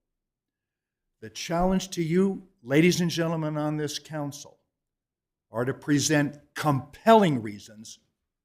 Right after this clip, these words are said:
to lift that ban. I have yet to hear any.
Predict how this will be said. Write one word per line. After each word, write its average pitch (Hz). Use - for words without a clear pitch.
to 127
lift 143
that 135
ban. 104
I 120
have 123
yet 139
to 143
hear 120
any. 98